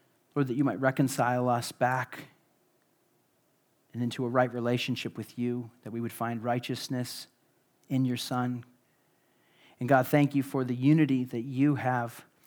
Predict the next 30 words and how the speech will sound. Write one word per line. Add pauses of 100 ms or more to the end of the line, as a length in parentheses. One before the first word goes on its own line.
(540)
given
to
the
church
through
the
years. (1000)
God,
we
know
that
that
comes
from
you, (500)
that
you
are
able
to
bring
together
people (220)
of
different
minds
and
of
different (600)
backgrounds,